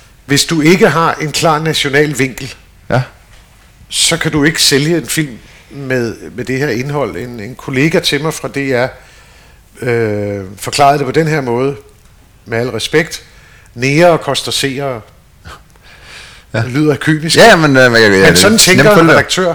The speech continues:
Speaker 2: Ja.
Speaker 1: Hvad rager Afrika mig?
Speaker 2: Så
Speaker 1: Med mindre,
Speaker 2: Men
Speaker 1: at,
Speaker 2: at der
Speaker 1: det er
Speaker 2: er
Speaker 1: et
Speaker 2: en
Speaker 1: dansk firma, der,
Speaker 2: Ja.
Speaker 1: øh, udnytter små sorte.
Speaker 2: Så et, hvad, så et tårn af løfter.
Speaker 1: Ja.
Speaker 2: Hvad, hvad handler den om?
Speaker 1: Den handlede om, øh, Telenor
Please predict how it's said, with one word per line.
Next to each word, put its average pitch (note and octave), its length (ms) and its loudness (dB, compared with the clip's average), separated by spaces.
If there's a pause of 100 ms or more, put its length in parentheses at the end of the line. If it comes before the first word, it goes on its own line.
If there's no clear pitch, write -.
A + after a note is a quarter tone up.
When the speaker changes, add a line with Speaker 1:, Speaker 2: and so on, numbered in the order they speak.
Speaker 2:
Ja. B2 60 4 (760)
Speaker 1:
Hvad D3+ 140 2 (100)
rager C#3+ 400 2
Afrika D3 500 -4
mig? A#2+ 240 -2 (480)
Speaker 2:
Så C#3+ 120 0
Speaker 1:
Med D3+ 100 4
mindre, E3+ 500 0 (280)
Speaker 2:
Men G#2 140 -8 (180)
Speaker 1:
at, - 100 2
Speaker 2:
at A#2+ 60 -2
der G2+ 60 4
Speaker 1:
det F#2 60 4
er - 40 4
Speaker 2:
er - 0 -
Speaker 1:
et - 60 2
Speaker 2:
en D2+ 60 -6
Speaker 1:
dansk D#3+ 280 2
firma, F3 360 0
der, A#2+ 240 0
Speaker 2:
Ja. F2+ 360 0
Speaker 1:
øh, C#2+ 100 -10
udnytter D3+ 440 -2 (280)
små D#3+ 300 -6
sorte. D#3+ 380 -4 (640)
Speaker 2:
Så - 160 -2
et, F2+ 100 2 (520)
hvad, G#2 160 0
så - 200 -2
et A#2+ 120 -2
tårn D#3+ 360 4
af C3 80 2
løfter. D3 320 2 (280)
Speaker 1:
Ja. A#2+ 140 -6 (220)
Speaker 2:
Hvad, C3+ 180 2
hvad C#3 100 4
handler C3+ 180 2
den C3 140 -2
om? A#2+ 100 -4 (360)
Speaker 1:
Den F3+ 140 -2
handlede E3+ 420 0
om, C3+ 320 -4
øh, G#2 840 -4
Telenor D3+ 640 -2